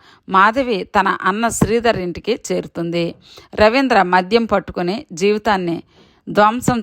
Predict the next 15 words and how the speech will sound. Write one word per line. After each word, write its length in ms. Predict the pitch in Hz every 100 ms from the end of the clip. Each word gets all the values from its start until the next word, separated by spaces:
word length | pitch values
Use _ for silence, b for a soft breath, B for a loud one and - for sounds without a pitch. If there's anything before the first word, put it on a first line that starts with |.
| -
చేసుకుంటాడు. 760 | 180 - 175 160 170 165 165 - b b b 190
మాధవి 520 | 190 226 247 233 - 180
ఆరోగ్యం 540 | 185 196 185 175 175 -
నెమ్మదిగా 520 | 196 202 190 175 175 -
మందగిస్తుంది. 840 | 180 170 170 165 - 165 165 160 _ _ _ _
చక్రవర్తి 800 | 226 214 254 254 247 - 220 - -
సుభేదనం 720 | - 180 220 208 196 170 - _ -
చూసి 440 | 190 - 214 330 - _
శ్రీదేవి 640 | - - 247 269 269 240 202
సహకారంతో 920 | 175 175 - 220 196 185 190 185 - -
మాధవిని, 640 | 185 190 214 196 175 - _ _ _ _ -
మాధవికి 440 | 202 214 220 -
చికిత్స 420 | 190 208 202 196 -
చేస్తాడు. 760 | - 170 170 - 170 165 165 - b b b b b -
తర్వాత 380 | 233 247 254